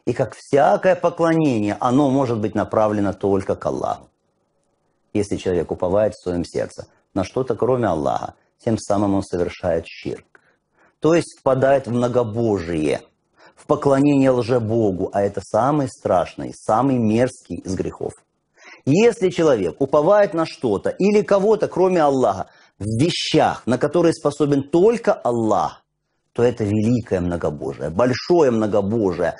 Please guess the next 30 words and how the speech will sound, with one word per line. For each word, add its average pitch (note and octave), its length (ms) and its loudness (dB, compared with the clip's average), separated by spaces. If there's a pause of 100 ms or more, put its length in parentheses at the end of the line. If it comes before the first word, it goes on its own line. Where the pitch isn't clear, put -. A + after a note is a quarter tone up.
(140)
которое C3+ 360 2
лишает B2+ 500 0
человека A2 400 0
веры, E2+ 440 -2 (140)
которое C3+ 300 2
выводит C#3+ 380 2
его C#3+ 180 4
из B2 120 0
ислама. A2+ 540 0 (200)
И C3 80 -2
если B2+ 440 2
он A2+ 180 0
умрет, A2 440 2 (200)
не C3+ 320 2
раскаявшись C#3 840 0
в G2 60 -4
этом, F2+ 240 -4 (180)
то B2 120 -2
лишится G#2+ 400 -2
навсегда F#2+ 420 -2
рая F2+ 340 0 (140)
и - 60 -2
войдет G2 360 -2
в F#2+ 40 -4
адский D#2+ 280 -6
огонь D2+ 260 -4
навечно. D2+ 560 -8 (600)
Если - 220 -2
ты F#2 140 -4
уповаешь E2+ 580 -2